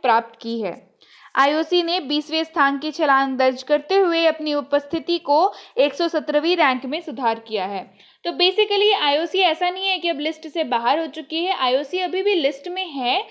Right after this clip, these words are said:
पर अब वो रिलायंस जो है उससे आगे बढ़ गई है। रिलायंस की जो रैंकिंग है वो हंड्रेड एंड सिक्स हो गई है, और जिसके साथ ही आईओसी की रैंकिंग जो है वो एक सौ सत्रह हो गई है, ठीक है। इंडियन ऑयल कॉरपोरेशन, आईओसी,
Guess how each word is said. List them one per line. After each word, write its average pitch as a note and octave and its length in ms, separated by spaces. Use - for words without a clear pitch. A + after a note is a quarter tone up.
पर F#4+ 420
अब C4+ 160
वो F4+ 100
रिलायंस E4 600
जो F#4 80
है F#4+ 240
उससे F#4+ 280
आगे B3 280
बढ़ C#4+ 200
गई D#4 220
है। F4+ 160
रिलायंस C#4+ 520
की E4 120
जो D#4+ 100
रैंकिंग D4 520
है F4 120
वो D#4 200
हंड्रेड C#4+ 360
एंड D#4+ 160
सिक्स D#4 300
हो F4 140
गई F4+ 200
है, F#4+ 460
और D4 100
जिसके D#4 340
साथ E4+ 240
ही F4 260
आईओसी C#4 520
की D#4+ 160
रैंकिंग C#4+ 420
जो C#4+ 140
है C#4+ 420
वो D4+ 120
एक C#4+ 220
सौ D#4+ 440
सत्रह B3 300
हो A3 180
गई F3+ 220
है, G3 280
ठीक D#4 160
है। A4+ 60
इंडियन D#4+ 320
ऑयल D#4+ 160
कॉरपोरेशन, A#3+ 600
आईओसी, A#3 640